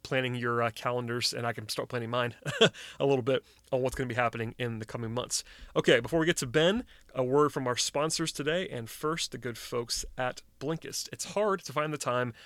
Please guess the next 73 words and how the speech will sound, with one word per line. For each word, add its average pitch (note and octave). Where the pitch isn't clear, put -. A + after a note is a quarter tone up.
to -
sit D#3
down D3
and D3
read C3
and A2+
learn B2
more. A#2+
When A#2+
you A#2+
don't D#3
have C#3
the A2+
free C#3+
time, C3+
you A#2
can't -
read C#3
or C3+
work C3
on C3
your A2+
personal C#3
development. C3
There's B2
an A#2
incredible E3+
app D3+
that B2
solves D3
that C3+
problem, C3
though. B2+
It's B2+
one C3+
of A#2
the -
ultimate F3
life C3
hacks -
and B2+
I A2+
highly E3
recommend B2+
it. A#2
It's -
called B2
Blinkist. B2+
Blinkist C#3+
is B2
unique. E3
It C#3+
works D3
on C#3
your A2+
phone, F#3
your B2+
tablet, D3
or B2+
your B2
web C#3
browser. C3
It -
takes C#3+
the B2+
best C#3+
key E3+
takeaways C#3+
from A#2+
thousands E3
of C3+
nonfiction D3
books, B2